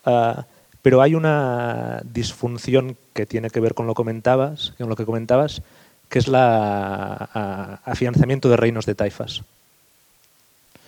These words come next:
Ah, y, y con las, ah, lógicas, ah, decimos, de, de, de pequeños como, ah, ah, paraestados o en situaciones políticas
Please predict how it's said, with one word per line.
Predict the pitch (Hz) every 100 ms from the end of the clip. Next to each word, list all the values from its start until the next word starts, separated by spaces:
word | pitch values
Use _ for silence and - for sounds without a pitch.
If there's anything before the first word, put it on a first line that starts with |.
| - - - _ _
Ah, | 143 139
y, | 135 113 101 101 104 117
y | 110
con | 107 104
las, | 101 - - -
ah, | 110 101 101 101 101 98 98
lógicas, | 98 107 117 - 110 117 113 - - - - _ _ _ -
ah, | 113 104 104 101 104 110 113 123 127
decimos, | 120 123 110
de, | 120
de, | 117 127
de | -
pequeños | 117 117 135 135 139 - - - _
como, | 120 117 - _ _ _ _ _ _ -
ah, | 113 - - _ - -
ah, | 120 - _ _
paraestados | - 107 104 - 127 123
o |
en | 117
situaciones | 117 107 117 113
políticas | - 117 117 - 135 139 -